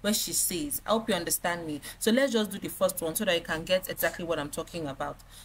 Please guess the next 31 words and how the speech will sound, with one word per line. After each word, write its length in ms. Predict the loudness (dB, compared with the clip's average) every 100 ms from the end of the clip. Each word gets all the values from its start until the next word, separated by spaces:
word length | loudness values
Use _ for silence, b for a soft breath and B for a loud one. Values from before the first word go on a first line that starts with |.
| -6
So 100 | 0
now 160 | 4
we 60 | 4
are 80 | 4
going 160 | 0
to 120 | -2 0
open 380 | 0 4 4
Flow. 440 | 4 2 -2 0 -2 B B
As 100 | 2
I 100 | 2
said, 240 | 4 2 2
the 60 |
link 240 | 0 0 0
will 80 |
be 220 | -2 -2 -4 -2
down 260 | 2 2 2
below. 380 | -2 -2 -2 -6 B -6
You 120 | -2
click, 240 | 2 0 -2 -4
click 300 | -2 -2 -4 -16
create 360 | -8 -2 0 -2
with 120 | -6
Flow. 360 | -8 -4 -2 -2 -6 -16 -20 -20 -20 -20 -20 -20 -20 -20 -4
And 160 | -2 2
then 200 | 0 0
you 80 | 0
just 280 | 2 2
click 220 | 0 -2 0
create, 320 | -4 -4 -4
get 160 | -4
started. 680 | -4 -2 -2 -2 -6 -6 -6